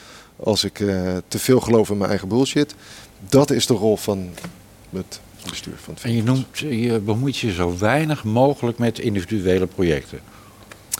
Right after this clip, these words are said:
Speaker 2: Maar wel een
Speaker 1: Er
Speaker 2: beetje.
Speaker 1: komt, nou ja, eh, eh, nou, in zoverre dat er geen toekenning de deur uitgaat voordat die door het bestuur is afgetekend en gezien.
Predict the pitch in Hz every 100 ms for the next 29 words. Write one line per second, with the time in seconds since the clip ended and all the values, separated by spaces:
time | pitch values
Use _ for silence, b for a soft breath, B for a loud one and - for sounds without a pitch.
0 | B B B 87 85 82 85 85 90 107
1 | 127 117 78 131 - 110 117 110 98 95
2 | 92 107 101 98 90 - 120 131 107 92
3 | 92 90 90 90 85 85 - _ _ _
4 | _ _ - 139 90 98 95 127 135 104
5 | 95 120 107 101 - - _ _ _ _
6 | 113 107 92 - 104 101 98 - _ _
7 | _ _ _ _ - 113 117 104 98 95
8 | 87 - 101 98 107 120 110 98 - 92
9 | 90 - - _ _ _ - - 104 92
10 | 95 98 92 90 85 90 95 - 117 98
11 | 95 98 - - - 104 - - 95 85
12 | 95 - 92 - - 95